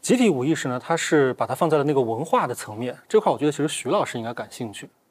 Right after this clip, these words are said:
就他认为说有很多的咱们这个很深层的东西，它是可能是在这个文化层面上存在的，呃，甚至是可能老祖宗的一些东西，你从来也没听过，也没学过，但是那个核心其实是共通的。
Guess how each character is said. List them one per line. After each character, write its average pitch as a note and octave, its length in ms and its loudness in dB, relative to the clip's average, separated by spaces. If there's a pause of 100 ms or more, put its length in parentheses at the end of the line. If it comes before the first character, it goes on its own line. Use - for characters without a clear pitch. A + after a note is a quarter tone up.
(300)
就 E3 120 6
他 A3 160 0
认 B3 160 6
为 D3+ 100 4
说 F3+ 220 8
有 D#3+ 120 6
很 A2+ 240 -4
多 D#3 160 4
的 D3+ 160 6
咱 A#2 160 -4
们 C#3 120 -2
这 D3+ 100 2
个 C3 100 -2
很 G#2+ 160 -12
深 A#3+ 240 4
层 B2+ 160 -6
的 A#2 80 -4
东 A#2+ 160 -4
西， B2+ 120 -6
它 C3+ 120 -8
是 B2 300 -2 (760)
可 - 120 -4
能 B2+ 100 -2
是 - 80 -2
在 E3+ 100 4
这 D#3+ 120 4
个 C#3+ 80 6
文 A2 200 -2
化 B3 220 4
层 A#2 240 -6
面 A#2 120 -6
上 A2+ 180 -6
存 G#2 240 -12
在 A#2+ 200 -2
的， - 140 -14 (600)
呃， G#2+ 180 -10
甚 A#3+ 140 0
至 A#3+ 80 2
是 A3+ 80 -4
可 - 80 -6
能 C#3+ 120 0
老 C#3+ 200 4
祖 - 140 -8
宗 D#3+ 200 -2
的 A3 80 4
一 E3 60 2
些 A#2+ 160 -4
东 A2+ 180 -8
西， A#2+ 160 -10 (220)
你 A#2+ 100 -8
从 - 220 -2
来 B3+ 80 4
也 F#3 100 4
没 B2 160 0
听 G#3+ 300 2
过， E3+ 120 6
也 A#2+ 80 -2
没 A#2+ 140 -2
学 A2 320 -4
过， D3 240 2 (380)
但 G3 140 2
是 F#3 120 0
那 E3 100 6
个 C3+ 120 2
核 B2+ 180 -4
心 D3 160 -2
其 - 80 -6
实 B2 80 -4
是 A#2+ 100 -8
共 B2 180 -6
通 B2 240 -8
的。 A#2 120 -8